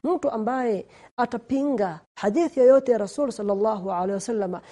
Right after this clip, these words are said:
kusema kuwa jambo hili haliingia akilini, basi akili yake ndio ina shida.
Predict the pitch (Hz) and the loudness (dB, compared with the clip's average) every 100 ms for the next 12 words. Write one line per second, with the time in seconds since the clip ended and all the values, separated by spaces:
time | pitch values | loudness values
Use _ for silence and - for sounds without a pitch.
0 | - - 269 269 262 262 240 262 262 269 | -16 -6 0 2 2 2 4 4 2 2
1 | 349 311 277 262 277 294 262 254 240 247 | 4 4 2 2 4 2 2 0 2 2
2 | 190 - - 202 226 240 - - - 214 | 0 -8 -14 -4 -4 -4 -8 -10 -6 -4
3 | 220 254 254 240 208 185 175 - 175 165 | -2 -4 -6 -6 -4 -4 -6 -8 -8 -8